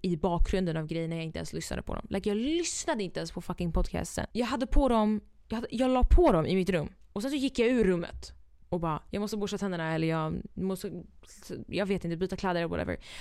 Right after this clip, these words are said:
Jag lyssnar inte ens på den här fucking podden. Den sitter bara där. Så när jag kommer tillbaka så hör jag någonting. <laughs> Like, inte ens så här lyssna. And like, every time I would go to bed så satte jag på en podcast about fucking anything.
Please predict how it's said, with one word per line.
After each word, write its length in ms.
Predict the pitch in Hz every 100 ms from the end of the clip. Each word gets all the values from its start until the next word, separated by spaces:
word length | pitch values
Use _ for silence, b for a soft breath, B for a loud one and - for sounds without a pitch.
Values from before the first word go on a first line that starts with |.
| B B
Jag 180 | 254 302
lyssnar 260 | 349 -
inte 120 | 339 277
ens 100 | -
på 60 |
den 60 | 233
här 100 | -
fucking 260 | 285 262
podden. 240 | 233 294 180
Den 100 | 214
sitter 280 | - - 202
bara 180 | 175
där. 140 | 170 170
Så 180 | - 202
när 160 | 208
jag 60 | 196
kommer 180 | 214 202
tillbaka 420 | 214 285 - 170
så 140 | 202
hör 400 | 170 180 254 220
jag 220 | 165 156
någonting. 440 | 113 95 - - -
<laughs> 220 | 226 226
Like, 160 | 240 220
inte 260 | - 240 226
ens 120 | 208
så 60 |
här 60 | 170
lyssna. 480 | 180 208 - 190 -
And 140 | 214
like, 180 | 208 196 -
every 160 | 233
time 420 | - 233 214 214
I 140 | - 180
would 240 | 196 196
go 160 | 190 190
to 60 |
bed 480 | 160 - 180 165 190 -
så 140 | -
satte 140 | 196
jag 80 | 185
på 100 | -
en 100 | 170
podcast 800 | - 190 185 180 64 - - -
about 500 | - 190 190 180 -
fucking 420 | - 247 247 233 202
anything. 520 | 190 175 - -